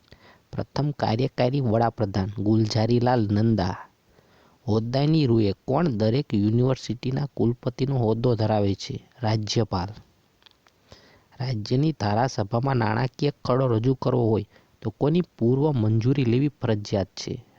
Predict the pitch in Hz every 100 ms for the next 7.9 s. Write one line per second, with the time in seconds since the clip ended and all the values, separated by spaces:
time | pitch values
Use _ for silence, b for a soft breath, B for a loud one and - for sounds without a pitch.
0 | - 107 110 98 113 - 90 87 - _
1 | _ _ - _ B B B B B -
2 | 104 110 - 135 180 - 110 - 139 -
3 | 170 - 120 113 113 131 123 - 143 -
4 | 113 - 143 120 - 120 120 113 113 -
5 | 110 110 110 104 135 - 123 127 127 120
6 | - 139 170 160 113 113 113 135 147 135
7 | 127 123 107 95 104 104 - - 123